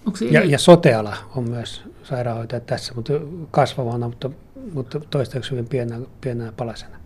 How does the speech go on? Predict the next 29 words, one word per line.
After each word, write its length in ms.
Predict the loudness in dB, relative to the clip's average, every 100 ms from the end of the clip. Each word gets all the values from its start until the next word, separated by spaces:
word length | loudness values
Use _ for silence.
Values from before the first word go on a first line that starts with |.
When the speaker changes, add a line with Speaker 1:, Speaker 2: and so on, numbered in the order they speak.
| 0
Speaker 1:
Onko 140 | 2
se 120 | 4 6
edelleen 340 | 6 6 6
niin, 180 | 6 4
että 160 | 6
maa- 200 | 6 8
ja 80 | 6
metsätalous 540 | 2 2 -2 -6 -6 -6
on 100 | -6
näitä 160 | -2
suurimpia 560 | 2 2 0 -4 -6 -6 -8 -8 -6
vierastyövoiman, 840 | -6 -6 -10 -10 -8 -8 -8 -10 -14 -18 -18
tota, 320 | -14 -12 -6
työllistäjiä, 520 | -2 -2 -4 -12 -20 -20 -20 -20 -20 -20 -18 -4
matalapalkkaisten? 760 | -2 -2 -4 -8 -10 -12 -18 -20 -20 2
Speaker 2:
Kyllä. 320 | 6 8 6 0 -12 -6
Siis 200 | -2 2
E 180 | 6 6
U-työvoima 480 | 6 4 4 2 2
suurelta 400 | 2 2 4 2
osin 220 | 2 2
toimii, 540 | 2 2 0 -2 -4
to-, 140 | -6 -4 -2
toimii 280 | 0 2 4
rakennusalalla, 800 | 4 4 0 2 2 2 -2 -4 -12 -2
kuljetuksessa, 760 | 0 0 -2 -4 -6 -6 -8 -10 -16 -20 -20 -20 -20 -20 -20 -20 -8
mutta 260 | -6 -2 -2
sitten 320 | -2 -2 -2
nämä, 280 | 0 -2